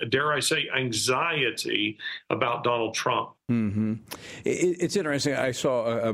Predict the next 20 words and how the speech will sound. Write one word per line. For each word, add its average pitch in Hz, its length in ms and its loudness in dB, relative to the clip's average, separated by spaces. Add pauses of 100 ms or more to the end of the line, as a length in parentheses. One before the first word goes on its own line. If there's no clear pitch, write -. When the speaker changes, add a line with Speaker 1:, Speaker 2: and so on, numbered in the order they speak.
Speaker 2:
I 110 80 2
guess 113 240 -2
it 101 40 0
was, 95 300 0
um, 95 760 0 (160)
n-, 139 260 0
not 120 200 0
quite 117 180 -2
two 120 140 0
weeks 113 240 -2
ago, 101 540 0 (400)
uh, 104 260 0
the 110 240 0
Economic 110 420 -2
Forum 113 380 0
released 117 540 0
their 107 220 2
survey 113 800 0
of, 107 540 -2
uh, 107 300 0